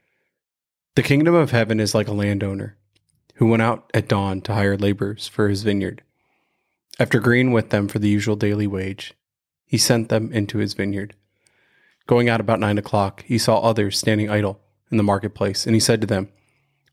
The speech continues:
'You too go into my vineyard, and I will give you what is just.' So they went off, and he went out again around noon and around three o'clock, and did likewise. Going out about five o'clock,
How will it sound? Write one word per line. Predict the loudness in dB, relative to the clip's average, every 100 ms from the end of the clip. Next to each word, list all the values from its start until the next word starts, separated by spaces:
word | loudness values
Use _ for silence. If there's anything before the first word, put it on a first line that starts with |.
| _ 0
'You | 0
too | 2 0 2
go | 0 0
into | 0 -2
my | -2
vineyard, | -2 -2 -4 -8 _ _ _ _ _ _ _ _ -2
and | 2
I |
will | 2 2
give | 2
you | 2
what | 2 2
is | -2
just.' | -4 -6 -6 -12 -14 -20 _ _ _ _ _ _ _
So | 0 2
they | 2
went | 2 0
off, | 0 -4 -8 _ _ _ _ _ -4
and | -2
he | 2
went | 2 2
out | 0
again | 0 0 2
around | 2 2 0 2
noon | 2 2 2
and | 0 0
around | 2 2 0
three | 0 0
o'clock, | 0 0 0 -4 -20 _ _ _ _ _ _
and | 0
did | 2 2
likewise. | 2 0 -2 -4 -4 -8 -14 -18 _ _ _ _ _ _ _ _ _ _ _ _ _ _ _ _ _ _ _ _ _
Going | 0 2 2
out | -2 -4 _
about | -2 0 0
five | -2 -2 -2
o'clock, | -4 -4 -4 -8